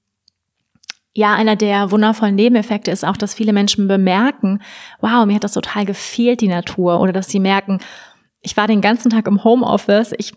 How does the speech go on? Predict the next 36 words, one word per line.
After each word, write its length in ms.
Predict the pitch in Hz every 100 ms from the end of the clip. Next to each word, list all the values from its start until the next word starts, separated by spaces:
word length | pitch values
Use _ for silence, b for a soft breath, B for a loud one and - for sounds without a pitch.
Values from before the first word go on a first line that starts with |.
| -
muss 380 | 208 233 277
in 100 | 202
die 80 | 208
Natur 540 | 190 190 - 180 180 -
und, 280 | 190 196 -
ähm, 180 | 190 190
eine 120 | 190
Fahrradtour 520 | - 208 196 - 190
machen." 480 | 180 190 - 180 185
Und 320 | 196 185 - B B B B
ja, 100 | -
es 160 | 214 -
geradezu, 800 | 202 202 202 - 214 202 196 190 B B B B
ähm, 640 | 202 190 180 180 180 175 214
craven 760 | - - 180 208 277 190 170 -
auf 180 | 180
Englisch, 300 | - 185 190
es 160 | 202 196
geradezu 420 | - 190 190 202
brauchen, 800 | 185 196 - 226 254 - 180 175
in 120 | 190
der 80 | 180
Natur 360 | 175 175 - 175
zu 120 | 180
sein. 200 | 170 180
Und 80 | 190
wir 100 | 180
brauchen 300 | 185 226 226
es 80 |
letztendlich 500 | 214 196 208 202 185
alle, 320 | 196 269 214 180
weil 320 | 175 190 190
wir 120 | 190
Menschen 400 | 185 226 208 190
sind 540 | 185 208 269 359 -
Natur. 640 | 180 180 - 170 160 202